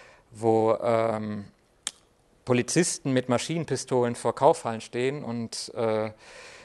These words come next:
man, äh, durchsucht wird oder teilweise, teilweise richtig Soldaten auf der Straße gesehen wurden.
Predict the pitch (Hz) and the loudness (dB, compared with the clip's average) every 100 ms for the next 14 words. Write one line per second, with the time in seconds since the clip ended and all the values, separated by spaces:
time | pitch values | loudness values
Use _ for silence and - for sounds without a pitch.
0 | - - - 127 120 113 113 110 107 - | -20 -20 -10 0 2 2 0 -2 -4 -8
1 | - - - - 113 117 - 135 123 113 | -16 -20 -20 -18 -14 -14 -8 4 6 6
2 | 120 - 143 - 107 104 - 113 110 127 | 0 -2 -6 -6 -6 -6 -4 -4 0 4
3 | 120 120 113 117 107 - _ - 120 123 | 4 2 0 -2 -2 -8 _ -6 -2 2
4 | 113 131 131 117 120 113 123 110 104 - | 2 0 -4 -2 0 0 0 -2 -10 -12
5 | - 104 104 98 95 98 98 - 101 98 | -4 -4 -4 -8 -8 -8 -10 -12 -12 -12
6 | - | -12